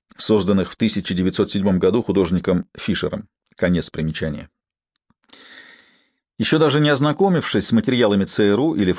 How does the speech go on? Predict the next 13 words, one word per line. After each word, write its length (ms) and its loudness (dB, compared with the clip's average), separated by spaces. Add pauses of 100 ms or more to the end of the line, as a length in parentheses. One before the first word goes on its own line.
(120)
Б 120 2
Р 140 2
о 80 2
нём, 260 0 (580)
я 220 2
пришёл 360 0
к 60 -6
выводу, 320 2
что 300 -2
Освальд 440 -2
является 500 2
образцовым 760 0
неудачником, 840 -2